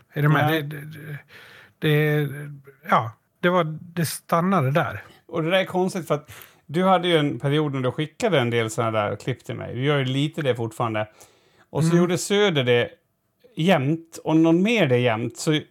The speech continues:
Speaker 2: så, och nu gör ingen det.
Speaker 1: Nej.
Speaker 2: Så då ångrar jag ju det också.
Speaker 1: Ja, jag fattar.
Speaker 2: Om Knutby skulle starta ett ölbryggeri då?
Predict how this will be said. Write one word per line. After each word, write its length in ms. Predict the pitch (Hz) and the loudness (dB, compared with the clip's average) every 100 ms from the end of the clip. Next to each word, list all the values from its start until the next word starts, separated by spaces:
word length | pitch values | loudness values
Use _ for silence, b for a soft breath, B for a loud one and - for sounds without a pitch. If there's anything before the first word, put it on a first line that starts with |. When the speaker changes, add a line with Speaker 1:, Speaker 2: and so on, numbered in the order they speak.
| _ | _
Speaker 2:
så, 220 | - 156 143 | -6 -4 -4
och 140 | - 156 | -4 -2
nu 220 | 202 226 160 | 0 0 2
gör 200 | 160 156 | 2 4
ingen 440 | 156 196 233 147 | 2 2 2 0
det. 180 | 113 - - _ _ _ _ _ _ - | -2 -12 -16 _ _ _ _ _ _ -4
Speaker 1:
Nej. 300 | 127 131 120 | -2 -2 -4
Speaker 2:
Så 120 | - | -4
då 100 | 151 | 0
ångrar 260 | 180 170 170 | 2 4 4
jag 80 | 156 | 4
ju 60 | |
det 140 | 151 160 | 4 2
också. 420 | 190 - - 123 - _ _ _ _ _ _ _ _ _ _ - | 0 -6 -8 -8 -12 _ _ _ _ _ _ _ _ _ _ -2
Speaker 1:
Ja, 80 | |
jag 120 | 135 - | -2 -2
fattar. 540 | 139 _ - 123 120 - _ - | -6 _ -10 -10 -10 -18 _ 0
Speaker 2:
Om 500 | 170 175 170 185 180 | 4 4 2 -4 -4
Knutby 680 | 185 190 208 196 - 135 | -2 -2 -2 -10 -6 -4
skulle 240 | - 135 127 | -4 -6 -2
starta 400 | 143 135 135 131 | 0 0 0 -4
ett 160 | 135 | -4
ölbryggeri 840 | - 139 156 156 165 160 175 226 139 | -4 -2 0 0 0 0 -2 -2 -4
då? 240 | - | -6